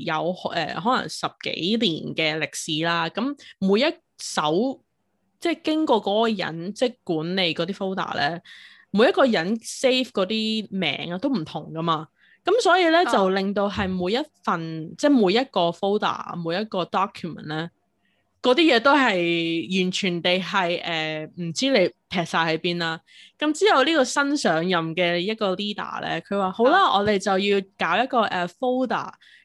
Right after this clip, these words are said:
Speaker 1: 呃，organize 啦。」咁我就話：「咁你想點樣 organize？」之後佢話咧，佢要我哋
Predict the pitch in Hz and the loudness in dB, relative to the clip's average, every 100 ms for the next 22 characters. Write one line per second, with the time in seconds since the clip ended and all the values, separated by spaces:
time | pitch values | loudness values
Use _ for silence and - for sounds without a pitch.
0 | _ - 165 160 - - 269 247 170 - | _ -6 -6 -6 -2 0 2 2 2 -2
1 | 156 202 208 220 - _ _ _ _ - | 0 2 2 0 -8 _ _ _ _ -2
2 | 233 330 - 185 190 233 247 180 165 175 | 0 0 0 2 2 4 4 6 4 2
3 | 247 285 220 170 214 175 170 - 190 185 | -2 -4 -6 -8 -6 -4 -4 -2 -2 -2
4 | 156 - 53 180 196 - 392 294 208 226 | -6 -10 -12 -10 -10 0 0 4 4 6
5 | 214 175 220 233 226 208 202 170 165 196 | 6 4 2 0 0 2 2 0 0 0
6 | 170 156 | -2 -2